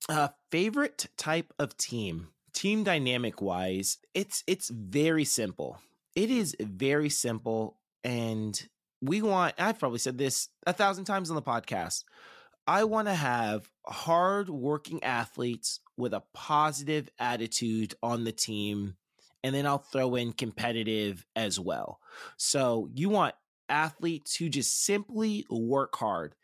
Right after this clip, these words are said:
Okay, they come into practice and they're just ready to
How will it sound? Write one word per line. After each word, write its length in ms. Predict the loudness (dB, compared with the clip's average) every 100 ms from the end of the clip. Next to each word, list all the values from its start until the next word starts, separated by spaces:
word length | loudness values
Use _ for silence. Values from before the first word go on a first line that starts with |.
| -20 -10
Okay, 100 | -4
they 160 | -2 -2
come 300 | -4 -2 0
into 140 | -2
practice 800 | 0 0 0 0 -2 -2 -2 -4 -6 _
and 160 | 0 2
they're 120 | 2
just 580 | 0 -2 2 2 0 -4
ready 600 | -4 -2 0 2 0 0 -2
to 180 | -2